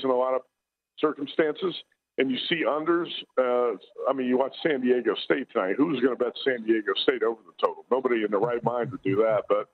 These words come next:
tomorrow, I think the one game you might have to think over the total is Iowa-Purdue, because these teams don't play the defensive end of the floor.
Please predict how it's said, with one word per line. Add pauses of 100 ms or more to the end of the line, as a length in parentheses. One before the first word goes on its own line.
(560)
tomorrow,
I
think
the
one
game
you
might
have
to
think
over
the
total
is
Iowa-Purdue,
because (600)
these
teams
don't
play
the
defensive
end
of
the
floor.